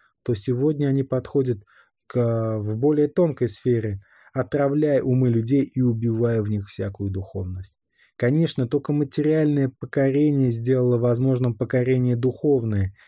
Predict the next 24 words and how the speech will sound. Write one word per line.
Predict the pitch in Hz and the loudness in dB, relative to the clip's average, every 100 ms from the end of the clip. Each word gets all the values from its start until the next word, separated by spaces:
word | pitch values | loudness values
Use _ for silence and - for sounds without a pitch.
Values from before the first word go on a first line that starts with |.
| _ | _
и | 123 | -4
поэтому | 139 147 147 139 | 0 0 2 0
можно | 139 147 143 | 2 2 0
утверждать, | 135 143 143 147 147 123 | 0 0 0 2 0 0
что | - 117 107 | -2 -2 0
Запад | 113 156 165 143 | 0 0 0 -4
в | - | -2
конечном | 131 131 - 127 131 | 0 0 -2 -2 -2
итоге | 139 131 113 101 - _ | 0 0 0 -6 -10 _
навязал | 143 156 170 151 165 143 | 0 2 0 0 0 0
себя | 120 135 123 123 | -2 -4 -2 0
миру | 131 123 104 | 2 2 0
только | 101 151 156 147 | -2 -2 -2 -6
с | - | -2
помощью | 156 151 - 147 | -2 -2 -4 -6
грубой | 147 160 151 160 | 0 0 0 -2
силы, | - 170 160 127 101 - - - | -2 0 2 2 0 -8 -20 -16
что, | - 135 | -4 -4
впрочем, | - 143 143 131 | 0 -2 -2 -6
совершенно | - 139 143 127 - 175 165 156 | -4 -2 -2 -4 -4 -2 2 2
логично, | 151 147 156 147 123 110 | 2 0 -2 -2 -4 -2
как, | 117 127 | -2 -2
как | 131 123 | -2 -4
только | - 151 139 139 | 0 0 0 -2